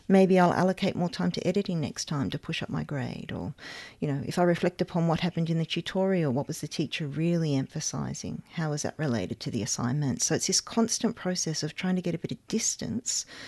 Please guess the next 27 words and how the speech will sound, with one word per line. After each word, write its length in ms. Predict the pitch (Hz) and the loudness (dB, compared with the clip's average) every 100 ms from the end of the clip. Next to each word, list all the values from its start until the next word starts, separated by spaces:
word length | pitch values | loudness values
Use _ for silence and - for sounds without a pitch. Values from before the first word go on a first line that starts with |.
| - - | -16 -6
so 160 | - 165 | 0 0
I 60 | |
can 200 | - 170 | 2 -2
see 300 | - - 214 | -2 4 4
what's 220 | 202 - | 6 2
happening. 440 | - 175 175 147 123 | -2 -2 0 4 4
And 80 | 139 | 2
if 140 | - | 0
I 80 | 170 | 0
can 200 | - 160 | 0 0
see, 520 | - - 175 139 233 | 0 2 4 4 4
in 80 | 214 | 4
inverted 400 | 165 151 165 156 | 4 4 2 2
commas, 560 | - 156 131 139 262 - | -2 0 2 2 2 2
whether 220 | 160 135 | 2 2
it's 180 | - - | 0 -2
my 140 | - | -2
process 680 | - 214 208 - 190 190 - | 0 2 2 2 2 2 0
or 80 | 90 | -4
the 60 | |
context, 760 | - 170 170 175 - - - - - - - - | -4 -2 0 0 -2 0 -6 -6 -14 -16 -16 -6
I've 160 | 165 - | -4 2
got 140 | 202 | 6
an 80 | 214 | 6
opportunity 760 | 214 196 - 202 214 175 156 | 6 -2 4 8 8 6 0
to 100 | 170 | 0
start 560 | 170 - 175 170 160 | -2 2 2 4 2